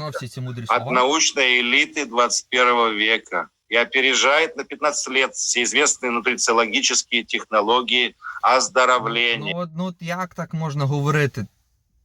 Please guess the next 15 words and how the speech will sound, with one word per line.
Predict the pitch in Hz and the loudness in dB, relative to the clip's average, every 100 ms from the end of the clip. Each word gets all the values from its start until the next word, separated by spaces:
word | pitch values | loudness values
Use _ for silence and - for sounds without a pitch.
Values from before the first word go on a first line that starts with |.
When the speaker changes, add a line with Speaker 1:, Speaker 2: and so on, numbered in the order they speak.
| _ | _
Speaker 1:
Ти | 139 | -6
що, | 139 - 127 - _ - - | -4 0 0 0 _ -20 -10
телепортувався | - 147 139 151 165 165 208 185 190 139 - | -2 -2 0 -4 0 4 4 4 2 2 0
на | 139 | -4
п'ятнадцять | - 127 151 170 170 147 | -4 -4 -2 0 0 0
років | 147 - 147 | 0 -2 -8
вперед? | - - 160 117 113 - _ _ _ _ - | -4 2 6 6 2 -2 _ _ _ _ -4
побачив, | 131 180 226 208 | 2 4 4 0
які | 180 196 | 0 2
там | 185 170 | 4 2
технології, | - - 175 156 143 131 151 | 0 0 2 4 4 2 0
тепер | - 135 156 170 | -4 -2 0 0
ти | 180 | 2
вернувся | 170 160 180 - | 2 2 2 0
назад | 160 143 165 180 | -2 2 2 2